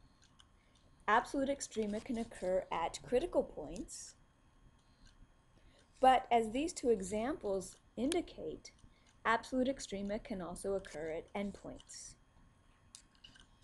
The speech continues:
So because these are the only places for absolute extrema to occur,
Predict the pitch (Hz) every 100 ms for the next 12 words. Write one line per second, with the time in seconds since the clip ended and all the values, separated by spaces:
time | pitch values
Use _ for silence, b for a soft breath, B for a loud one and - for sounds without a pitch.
0 | - - - - - _ - - - -
1 | 277 262 233 - 311 302 226 277 370 294
2 | 262 240 233 226 208 226 285 208 180 -
3 | - - 214 - 220 202 - 214 202 -
4 | - 180 180 - 339 427 185 175